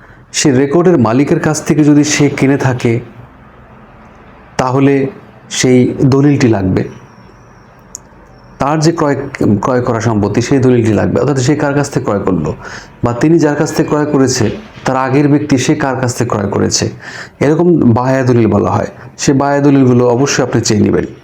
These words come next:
আচ্ছা, যদি রেকর্ডের মালিকের, আহ, মালিক যদি সরাসরি বিক্রি না করে, যদি তার রেকর্ডের মালিকের উত্তরাধিকাররা বিক্রি করে, তাহলে সেখানে একটা উত্তরাধিকার সনদ এর প্রয়োজন হয়। যেমন আব্দুর রহিম রেকর্ডের মালিক,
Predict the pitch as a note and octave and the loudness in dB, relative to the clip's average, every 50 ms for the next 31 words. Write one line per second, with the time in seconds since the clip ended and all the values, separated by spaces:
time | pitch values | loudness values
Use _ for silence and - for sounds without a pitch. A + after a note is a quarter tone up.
0 | - - - - _ _ _ - - _ _ _ _ _ _ - - - - A2 | -20 -20 -20 -20 _ _ _ -20 -20 _ _ _ _ _ _ -16 -8 -6 -6 -4
1 | - - A#2+ A#2 - - - - - - - - D#3+ D#3 D#3+ D3+ E3 D#3+ E3 F3 | -4 -4 -6 -6 -8 -10 -20 -20 -20 -8 -2 0 2 2 4 4 2 2 2 2
2 | E3+ F3 E3+ E3+ E3 E3+ E3 E3 E3+ F3 E3+ D#3+ D3+ - - - B2 A#2+ A2+ A2 | 2 4 2 2 2 2 2 2 2 2 2 2 2 2 0 2 2 2 2 2
3 | G#2+ A2 A#2 B2 C#3 D3 D3 C#3+ D3+ D3 C3 - - B2+ B2+ D#3 D#3 - F#3 F3 | 2 2 2 2 2 2 2 4 2 2 2 0 -2 -2 -2 -2 0 2 2 2
4 | E3 D3 D3+ - - D#3+ C#3+ C3 A2 G2 - - A2+ A2+ - - - B2+ B2+ B2+ | 2 2 0 0 0 0 0 0 0 -2 -4 -4 -4 -4 -6 -4 0 2 2 2
5 | A#2+ B2 C3 B2 B2+ C3+ C3 D3 C#3 D3 C#3 C#3 C#3 C#3 C3 - C#3 B2+ G2+ C#3+ | 2 2 2 2 2 2 2 2 2 4 4 4 2 2 2 0 0 2 2 2
6 | A#2+ - - E3 E3 E3 E3 D#3 D#3 D#3+ D3+ C#3 A#2+ A#2 A2+ A2+ - - - - | 0 0 0 0 2 2 2 0 0 0 0 0 0 -2 -2 -4 -6 -12 -16 -18
7 | - - - - A2 A#2 A#2 - B2+ A#2+ - G2+ G2+ A#2+ - - - - - - | -20 -10 -2 0 0 0 2 0 -2 0 0 -2 -2 -4 -4 -8 -14 -20 -20 -20
8 | - - - - - C#3+ C#3 D3+ D#3 D#3+ D#3 D#3 D#3 - - - - - D#3 E3+ | -20 -20 -8 -2 0 0 2 2 2 2 0 -2 -4 -8 -8 -6 -2 -2 0 2
9 | E3+ E3 D#3+ D#3+ - E3 E3 - E3 - - - D#3 - - - - E3+ E3 E3 | 2 0 0 0 -2 -2 -2 -2 -4 -4 -2 0 0 0 -2 -2 0 0 2 4
10 | D#3+ D#3 D#3+ D#3 C3+ - - - C#3+ D3 C3+ G#2 F#2 F#2+ - - - - - B2 | 2 2 2 2 -2 -2 -2 0 0 0 0 0 -4 -8 -12 -16 -12 -6 -2 -2
11 | A#2 - - A#2 A2 A2 G#2+ G2 F#2+ - - - - - - - - - - - | -2 0 0 0 2 2 2 0 0 0 -2 -4 -6 -10 -16 -20 -20 -20 -20 -12
12 | - - B2+ D3+ D#3 E3 D#3+ C#3 C#3 C3+ C#3 D#3 D#3 C#3+ D#3 D3 E3+ F3 D#3+ D3 | -4 -2 0 2 2 2 2 0 0 2 2 2 4 4 4 4 4 4 4 2
13 | D3+ - D#3 D#3 E3 D#3+ D#3 D3+ D#3+ F3+ C#3+ F2 - - | 2 2 2 2 2 2 2 2 2 2 2 0 -2 -6